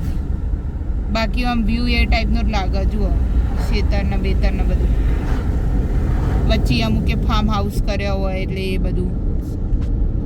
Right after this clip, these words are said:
આ જુઓ રસ્તામાં અમન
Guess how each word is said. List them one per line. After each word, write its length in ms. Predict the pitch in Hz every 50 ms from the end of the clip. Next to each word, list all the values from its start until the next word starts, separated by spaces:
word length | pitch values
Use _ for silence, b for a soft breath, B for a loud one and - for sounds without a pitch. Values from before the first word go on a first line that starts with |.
| - - - - - - - - - - - _ - - - - - - - - - -
આ 160 | 226 226 226
જુઓ 260 | 208 233 233 226 220
રસ્તામાં 720 | 214 208 208 202 - - 214 220 220 226 226 220 214 214
અમન 240 | 214 226 226 226 233